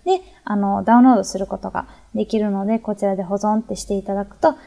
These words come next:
あの、履歴が、あの、一覧で表示されますので、ぜひこちらも使っていただけたらと思います。はい。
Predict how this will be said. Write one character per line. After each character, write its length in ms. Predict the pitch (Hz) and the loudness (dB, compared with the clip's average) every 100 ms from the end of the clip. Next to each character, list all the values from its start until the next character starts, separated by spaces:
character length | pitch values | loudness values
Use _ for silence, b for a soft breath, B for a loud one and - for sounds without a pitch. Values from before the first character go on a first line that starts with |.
| B | B
あ 60 | 208 | -4
の、 120 | 202 | -2
履 140 | 208 | 0
歴 300 | 220 220 208 | 0 0 -2
が、 200 | 202 190 b b b | 0 0 b b b
あ 80 | 190 | -8
の、 380 | 185 180 185 - | -6 -6 -8 -6
一 220 | 214 - | -6 -4
覧 220 | 202 196 | -2 -2
で 200 | 190 190 - | -2 -4 -6
表 100 | - | -4
示 240 | 214 208 | 0 0
さ 140 | 190 196 | -2 -6
れ 80 | 196 | -6
ま 160 | 190 | -6
す 120 | 180 | -8
の 180 | 190 190 | -10 -8
で、 40 | 180 | -6
ぜ 100 | 220 | -4
ひ 200 | 202 202 | -4 -8
こ 140 | - 196 | -12 -8
ち 100 | 196 | -6
ら 80 | |
も 100 | 180 | -6
使 200 | 180 - | -10 -10
っ 40 | 196 | -10
て 140 | - | -8
い 60 | 185 | -8
た 120 | 196 | -6
だ 120 | 196 | -6
け 100 | - | -8
た 120 | - | -8
ら 100 | 180 | -8
と 100 | 180 | -10
思 80 | 180 | -12
い 40 | 185 | -10
ま 200 | 180 208 | -8 -10
す。 200 | - - _ _ _ _ _ - - - - - _ _ _ _ - | -10 -16 _ _ _ _ _ -20 -20 -20 -20 -20 _ _ _ _ -10
は 100 | |
い。 80 | 226 | -8